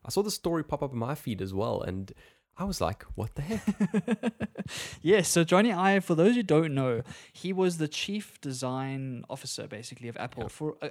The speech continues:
Speaker 2: I think, like, twenty years, some,
Speaker 1: Okay.
Speaker 2: some crazy long period.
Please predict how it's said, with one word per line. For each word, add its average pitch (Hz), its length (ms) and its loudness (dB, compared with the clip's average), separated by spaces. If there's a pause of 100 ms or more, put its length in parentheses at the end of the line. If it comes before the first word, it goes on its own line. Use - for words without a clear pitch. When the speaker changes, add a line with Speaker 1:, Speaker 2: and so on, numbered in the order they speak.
(100)
Speaker 2:
I - 60 -14
think, 311 260 -10
like, 139 160 -10
twenty 240 320 -4
years, 202 400 -2
some, 226 160 -8
Speaker 1:
Okay. - 140 -4
Speaker 2:
some 302 120 -4
crazy 220 480 2
long 151 260 -2
period. 120 420 -6